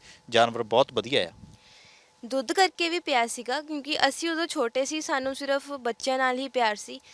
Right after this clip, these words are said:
Speaker 2: ਤਾਂ ਉਹ ਬੱਕਰੀ ਸੀ ਜਿਹੜੀ, ਉਹਨੇ ਤਿੰਨ ਕੁ ਮਹੀਨਿਆਂ ਬਾਅਦ ਸਾਡੇ ਕੋਲ ਡਿਲੀਵਰ ਕਰਤਾ ਸੀ ਬੱਚਾ। ਤਾਂ ਉਹ ਛੋਟਾ ਬੱਚਾ ਸੀ, ਇੱਕ ਵਾਈਟ ਕਲਰ 'ਚ ਸੀ, ਕਾਫੀ ਸੋਹਣਾ ਲੱਗਦਾ ਸੀ। ਤਾਂ ਅਸੀਂ, ਸਾਡਾ ਉਹਦੇ ਨਾਲ ਪਿਆਰ ਪੈ ਗਿਆ। ਤਾਂ ਹੌਲੀ ਹੌਲੀ ਫਿਰ ਇੱਕ ਦੋ ਬੱਕਰੀਆਂ ਹੋਰ ਲਿਆਂਦੀਆਂ,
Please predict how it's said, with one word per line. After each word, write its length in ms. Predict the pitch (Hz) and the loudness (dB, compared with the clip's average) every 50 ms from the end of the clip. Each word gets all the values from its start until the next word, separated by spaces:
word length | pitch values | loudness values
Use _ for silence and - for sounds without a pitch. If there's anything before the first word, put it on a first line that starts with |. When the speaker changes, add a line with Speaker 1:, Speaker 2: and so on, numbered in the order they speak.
| - _ - | -20 _ 0
Speaker 2:
ਤਾਂ 100 | 277 277 | 2 2
ਉਹ 100 | 294 311 | 2 4
ਬੱਕਰੀ 420 | 254 254 247 _ - 294 294 302 294 | 4 2 0 _ 0 -4 -2 -2 -2
ਸੀ 140 | 320 311 | -2 -2
ਜਿਹੜੀ, 300 | 262 277 262 262 285 285 | 0 0 0 0 0 -2
ਉਹਨੇ 460 | - - 269 269 269 269 277 277 277 262 _ - | -2 -2 -4 -2 -2 -2 0 -2 -2 -4 _ -8
ਤਿੰਨ 280 | - 254 247 247 254 254 | -6 -6 -4 -4 -6 -8
ਕੁ 120 | - 277 | -6 -6
ਮਹੀਨਿਆਂ 360 | 269 277 294 285 269 262 247 233 | -6 -4 -6 -4 -4 -4 -2 0
ਬਾਅਦ 200 | 240 240 247 - | 0 0 0 0
ਸਾਡੇ 280 | - 262 240 220 240 | -2 -2 -2 -2 -4
ਕੋਲ 380 | - - 240 240 247 254 240 - _ - 233 | -4 -2 -2 0 0 -2 -4 -8 _ -18 -18
ਡਿਲੀਵਰ 500 | 226 214 208 240 240 247 247 240 254 262 | -16 -10 -8 -8 -6 -4 -2 -2 -2 0
ਕਰਤਾ 340 | 254 262 240 - - 226 226 | 2 0 0 0 -2 -6 -6
ਸੀ 120 | 220 247 | -4 -4
ਬੱਚਾ। 380 | 220 233 208 - - 262 302 - _ - - - _ | -4 -4 -4 -4 -2 -4 -4 -4 _ -18 -20 -16 _
ਤਾਂ 100 | - 285 | -2 -2
ਉਹ 40 | 311 | -2
ਛੋਟਾ 320 | - 320 311 269 - 311 302 | 0 0 0 2 2 2 0
ਬੱਚਾ 300 | 320 302 - 311 302 302 | 0 0 0 0 0 0
ਸੀ, 160 | - 302 294 | 0 -4 -6
ਇੱਕ 80 | - _ - | -6 _ 0
ਵਾਈਟ 240 | 240 233 226 220 - | 2 2 2 2 0
ਕਲਰ 280 | - 254 247 247 247 240 | -2 -2 0 0 0 -2
'ਚ 140 | - 240 240 | -2 -6 -10
ਸੀ, 200 | - 262 254 233 | -8 -8 -6 0
ਕਾਫੀ 300 | 247 233 226 - 262 269 | 2 0 2 0 -4 -6
ਸੋਹਣਾ 280 | - 277 220 214 240 | -6 -4 -4 -4 -2
ਲੱਗਦਾ 360 | 277 294 277 262 220 247 240 | -2 -2 -2 -2 -2 -4 -4
ਸੀ। 220 | 247 - 262 254 240 | -4 -4 -10 -12 -10
ਤਾਂ 260 | - 254 254 254 - - _ _ _ _ _ _ - - 262 | -8 -6 -6 -6 -8 -10 _ _ _ _ _ _ -4 -4 -4
ਅਸੀਂ, 320 | 240 - 285 277 262 254 | -4 -2 -2 -2 -2 -2
ਸਾਡਾ 360 | - 277 269 247 220 233 269 | -2 -2 -2 -2 2 4 4
ਉਹਦੇ 180 | 269 269 269 285 | 4 4 4 4
ਨਾਲ 140 | 302 311 302 | 2 2 2
ਪਿਆਰ 280 | - 277 247 240 233 | 4 4 4 4 4
ਪੈ 200 | - 247 240 233 | 2 0 0 0
ਗਿਆ। 240 | 226 233 247 240 233 - - - - - - - - - - | 2 2 4 4 2 2 -4 -20 -20 -20 -20 -20 -20 -10 -4
ਤਾਂ 180 | 294 269 269 269 | -2 0 0 0
ਹੌਲੀ 300 | 262 269 285 285 302 339 | 2 2 2 2 2 0
ਹੌਲੀ 400 | 320 311 277 269 269 294 302 302 | 0 0 -2 0 0 -2 -2 -2
ਫਿਰ 200 | - 311 285 285 285 285 277 277 277 - | -2 -2 0 0 2 2 2 2 0 -2
ਇੱਕ 220 | - 262 - - | -6 -10 -10 -8
ਦੋ 140 | 254 269 269 | -4 -4 -2
ਬੱਕਰੀਆਂ 440 | 240 254 - - 269 254 277 277 294 | -2 -4 -6 -6 -6 -4 -2 -2 -2
ਹੋਰ 300 | 277 262 262 247 240 240 | -2 -2 0 0 0 0
ਲਿਆਂਦੀਆਂ, 600 | 240 254 285 277 262 233 214 240 240 240 247 240 | 0 -2 -2 -2 -2 -4 -6 -4 -2 0 0 -2